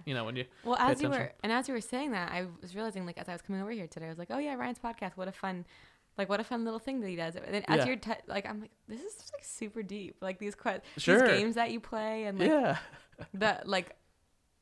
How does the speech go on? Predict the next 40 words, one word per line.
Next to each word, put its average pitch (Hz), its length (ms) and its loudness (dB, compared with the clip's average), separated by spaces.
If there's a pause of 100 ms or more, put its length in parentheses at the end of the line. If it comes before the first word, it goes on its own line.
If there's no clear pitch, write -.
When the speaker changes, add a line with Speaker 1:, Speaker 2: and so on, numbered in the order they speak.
(140)
Speaker 2:
it's, 208 160 -2
like, 214 160 2
silly 247 400 0
and 190 180 0
fun 185 480 -2
and 160 180 -6
light, 165 400 -2
but 180 140 -6
it 165 60 -8
goes 175 200 -8
as 180 120 -6
vulnerable 156 540 -6
and 156 220 -8
as 156 200 -8
deep 170 240 -10
as 160 100 -14
it - 100 -12
needs 160 280 -10
to 170 100 -10
go." 160 460 -8
Speaker 1:
Yeah, 170 400 6
Speaker 2:
It's - 80 -4
Speaker 1:
we 160 100 10
can 165 120 8
Speaker 2:
super 156 100 4
Speaker 1:
go 151 80 8
anywhere. 180 300 4
Speaker 2:
cool. 165 80 2
Speaker 1:
That's 160 180 10
what 170 80 10
actually 160 300 8
Daniel 147 440 6
was 131 220 -2
like 160 200 0
when 160 140 4
he 156 80 4
w-, 151 220 4
before 143 320 4
he 147 80 6
left. 139 420 4